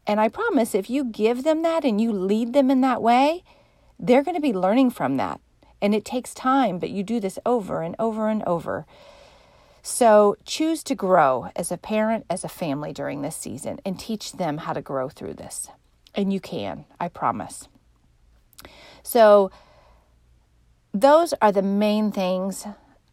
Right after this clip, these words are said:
I think, in terms of the week that will help you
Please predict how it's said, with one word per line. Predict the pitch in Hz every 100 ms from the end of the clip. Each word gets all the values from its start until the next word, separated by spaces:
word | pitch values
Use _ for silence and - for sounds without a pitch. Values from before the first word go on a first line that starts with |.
| -
I | 180
think, | - 170 165 165
in | -
terms | 175 175 170 180
of | 165
the | 165
week | 160 147 - - _ _ _ _ _ _ _ _ 165
that | 185 -
will | 185
help | - 190 165 -
you | 151 160 156